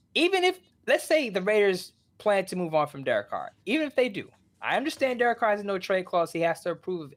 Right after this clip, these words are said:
any move that has to happen. He's always said, "Oh, I wanna retire as a Raider. I'm not gonna play for any other team." But players say a lot of things at the podium. You never know what happens until you know what hits the fan and offers start rolling in. So let's just settle that. But this notion that the Raiders are gonna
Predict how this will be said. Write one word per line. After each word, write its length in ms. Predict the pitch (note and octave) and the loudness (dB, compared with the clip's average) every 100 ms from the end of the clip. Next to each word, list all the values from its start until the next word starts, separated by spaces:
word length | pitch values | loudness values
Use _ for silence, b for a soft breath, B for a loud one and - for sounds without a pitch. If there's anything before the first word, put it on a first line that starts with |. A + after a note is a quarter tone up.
| - | -8
any 220 | G3 G#3 | -6 -6
move 260 | G3 F#3+ E3+ | -4 -4 0
that 100 | D3+ | 0
has 160 | C#3+ | 0
to 60 | C3+ | -2
happen. 380 | E3+ E3 D#3+ E3 | -2 -2 -2 -4
He's 180 | C#3+ C3+ | -4 0
always 300 | D#3+ E3+ - | 0 0 2
said, 280 | E3 D#3 b b b - | 4 4 b b b 0
"Oh, 80 | |
I 140 | D3 C#3+ | 2 4
wanna 240 | C#3+ C#3 | 2 0
retire 360 | B2 A2+ F3+ F#3 | -2 0 2 2
as 100 | F3+ | 0
a 80 | F3 | 0
Raider. 220 | F3 F3 | 2 2
I'm 120 | B2 C#3 | 0 -2
not 100 | C3+ | -2
gonna 140 | C3+ | -4
play 160 | D3 C#3+ | -6 -6
for 120 | - | -8
any 160 | C3+ | -6
other 140 | C3 B2 | -6 -8
team." 380 | - E3+ E3 D#3 b b - | -6 -4 -4 -8 b b -2
But 100 | F3 | 2
players 240 | G#3+ G3+ | 4 4
say 80 | G3+ | 2
a 60 | E3 | 2
lot 160 | D#3+ | 2
of 60 | D3+ | 2
things 160 | D#3+ D3 | -2 -4
at 80 | |
the 60 | C#3+ | -4
podium. 460 | C#3+ D3 C#3 C3+ C#3 b b - | -2 0 -2 -6 -12 b b -2
You 80 | |
never 200 | E3+ E3 | 0 2
know 120 | E3 D3 | 0 2
what 180 | E3+ | 2
happens 380 | D3 C#3+ C#3 C#3+ | 2 -2 -4 -6
until 240 | C#3 - C#3+ | -10 -4 -4
you 200 | C3+ D3 | -4 -2
know 160 | C3+ | 0
what 140 | C3 C3 | 0 -2
hits 120 | B2 | -6
the 100 | - | -6
fan 420 | - F3+ F3 E3+ - _ _ - | -2 0 0 -4 -10 _ _ -4
and 80 | D3 | 0
offers 280 | D3 D3 C#3+ | 0 0 0
start 220 | D3+ A#2 | 0 2
rolling 320 | C3 A#2+ A#2+ | 0 0 -4
in. 100 | G2+ - | -10 -12
So 160 | - C3+ | -4 0
let's 240 | D#3 - | 0 -2
just 160 | C#3+ - | -8 -4
settle 220 | C#3 A#2+ | -2 0
that. 260 | C3 - - _ | -2 -4 -12 _
But 320 | E3+ F3+ - _ b _ | 2 2 0 _ b _
this 180 | A#3 A#3 | -8 -4
notion 360 | A3+ A3+ A3+ G#3 | 0 0 0 0
that 180 | F#3 E3+ | 0 0
the 80 | |
Raiders 260 | D3+ F3 F3 | 0 0 2
are 60 | |
gonna 140 | E3 | 0